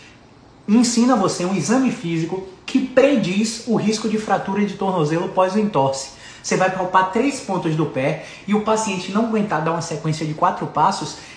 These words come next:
risco iminente de fratura, radiografia, diagnóstico diferencial e tratamento. Se a Ottawa Ankle Rules tá negativa, não precisa radiografia, radiografia.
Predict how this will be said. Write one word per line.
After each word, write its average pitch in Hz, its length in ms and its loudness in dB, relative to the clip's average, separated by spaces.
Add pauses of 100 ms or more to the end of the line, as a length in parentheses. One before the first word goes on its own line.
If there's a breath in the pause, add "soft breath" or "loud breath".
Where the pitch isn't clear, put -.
risco 254 400 4
iminente 220 420 2
de 226 80 -2
fratura, 196 440 0
radiografia, 180 640 0
diagnóstico 175 460 -4
diferencial 170 640 0
e 202 40 0
tratamento. 185 640 0 (380 loud breath)
Se - 160 0
a 226 120 6
Ottawa 262 360 2
Ankle 240 280 2
Rules 160 320 2
tá 170 140 -4
negativa, 208 640 0
não 208 120 2
precisa 214 360 2
radiografia, 180 640 -4
radiografia. 151 720 -4